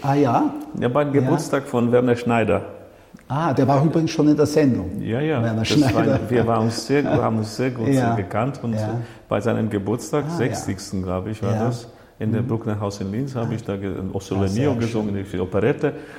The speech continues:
Speaker 2: Und
Speaker 1: Mhm.
Speaker 2: dann habe ich mit dem Konstantin Wecke zusammen
Speaker 1: <laughs>
Speaker 2: Osole Mio gesungen.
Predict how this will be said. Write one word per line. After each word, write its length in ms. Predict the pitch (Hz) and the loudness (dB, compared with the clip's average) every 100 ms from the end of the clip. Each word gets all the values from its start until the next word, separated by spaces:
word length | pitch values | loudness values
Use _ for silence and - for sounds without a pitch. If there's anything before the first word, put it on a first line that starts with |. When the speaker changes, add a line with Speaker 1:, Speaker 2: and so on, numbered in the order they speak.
| - | -4
Speaker 2:
Und 140 | 117 | 0
Speaker 1:
Mhm. 20 | |
Speaker 2:
dann 120 | 143 160 | 2 2
habe 140 | 165 | 0
ich 80 | 156 | 0
mit 100 | 123 | 0
dem 80 | 117 | 0
Konstantin 500 | 117 113 120 117 101 | 0 -2 0 0 0
Wecke 260 | 101 98 104 | 0 -2 -4
zusammen 540 | - 90 92 92 92 101 - - | 0 0 2 0 -4 -8 -14 -20
Speaker 1:
<laughs> 280 | - - - | -20 -20 -8
Speaker 2:
Osole 380 | 95 - 107 101 | -6 0 2 2
Mio 240 | 98 98 | 2 0
gesungen. 340 | 90 87 87 | -2 -4 -8